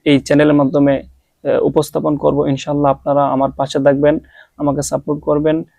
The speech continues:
এবং আমার চ্যানেলটিকে এখনই সাবস্ক্রাইব করে পাশে থাকা বেল আইকনটি on করে দিন।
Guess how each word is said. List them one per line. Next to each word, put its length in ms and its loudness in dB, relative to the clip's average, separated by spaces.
এবং 220 0
আমার 200 0
চ্যানেলটিকে 580 -2
এখনই 380 0
সাবস্ক্রাইব 600 -2
করে 340 2
পাশে 220 -2
থাকা 200 -2
বেল 220 4
আইকনটি 680 0
on 180 4
করে 200 0
দিন। 260 -2